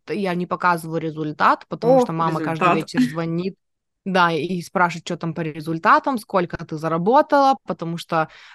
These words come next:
Speaker 1: результат в виде «классно провела время на стриме» не результат, если ты ничего не заработала. И я стала стримить по шесть часов в день, чтобы доказать, что я могу. И,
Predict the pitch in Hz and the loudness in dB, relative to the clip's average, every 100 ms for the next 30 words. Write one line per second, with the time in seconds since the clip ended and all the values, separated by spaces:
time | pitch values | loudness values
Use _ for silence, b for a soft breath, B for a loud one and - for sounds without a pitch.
0 | - 190 196 190 196 190 196 202 180 170 | -6 0 2 2 0 0 -2 -2 -6 -6
1 | 180 185 165 170 165 180 175 185 170 165 | -2 -2 2 0 2 2 2 0 -6 -4
2 | 160 160 160 170 170 160 151 - 170 170 | -2 0 0 -2 -4 -4 -8 -6 -4 -2
3 | 160 156 165 160 160 156 151 170 240 262 | -2 0 -2 -2 -4 -2 0 0 0 -6
4 | 285 269 285 277 294 285 262 285 277 247 | -6 -6 -6 -4 -4 -6 -4 -4 -2 -2
5 | 269 277 277 262 B B B - 220 240 | -2 0 -2 -2 B B B -4 0 4
6 | 190 185 - 180 202 180 - 175 160 147 | 4 2 0 2 2 0 -4 -4 -4 -6
7 | 160 - 156 - 180 151 147 147 147 165 | -8 -8 -8 -12 -10 -8 -8 -10 -6 -6
8 | 247 214 - 147 165 160 139 - 156 160 | -6 -10 -8 -6 -2 -2 -2 -4 -6 -6
9 | 160 156 160 - 151 151 160 151 165 214 | -4 -4 -6 -6 -6 -4 -6 -4 -4 -4
10 | - _ _ _ _ _ _ _ _ _ | -6 _ _ _ _ _ _ _ _ _
11 | _ _ _ _ _ - 185 190 190 165 | _ _ _ _ _ -8 -4 -2 -2 -2
12 | 139 | -4